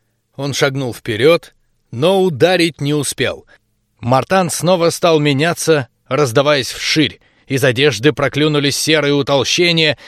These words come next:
морщинистые наросты и бугры. Мико тихо взвизгнула, а Егор выругался. Свалив на бок длинный стол и опрокинув стул,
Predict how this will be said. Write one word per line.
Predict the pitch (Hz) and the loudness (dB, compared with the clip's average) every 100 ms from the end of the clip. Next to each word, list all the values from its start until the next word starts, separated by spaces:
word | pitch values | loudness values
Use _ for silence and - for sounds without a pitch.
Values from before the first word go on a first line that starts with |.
| - | -6
морщинистые | 135 143 - 185 160 - 165 | -2 0 0 -2 -2 2 2
наросты | 143 127 170 185 - 180 170 - _ _ - | 4 2 2 2 2 2 2 2 _ _ -4
и | 175 | -2
бугры. | 131 156 135 147 139 92 - _ _ _ _ | 2 2 2 2 0 -4 -10 _ _ _ _
Мико | 139 226 233 220 214 | 0 2 2 2 2
тихо | - 220 196 | 0 -2 -2
взвизгнула, | 151 110 170 160 120 117 107 127 | -2 -4 -4 -4 -4 -6 0 2
а | 147 | 2
Егор | 123 117 165 135 | 2 2 2 2
выругался. | 131 110 95 85 - 87 - _ _ _ _ _ _ _ _ _ | 0 -4 -6 -12 -12 -14 -18 _ _ _ _ _ _ _ _ _
Свалив | - 170 240 254 - | -2 2 4 2 0
на | 147 208 180 | 0 2 2
бок | 165 | 0
длинный | 117 175 180 151 143 | -2 0 0 0 0
стол | - - 185 190 160 | -2 0 4 4 4
и | |
опрокинув | 151 131 139 160 151 117 | 2 2 -2 0 -2 -2
стул, | - - 208 202 | -4 2 2 2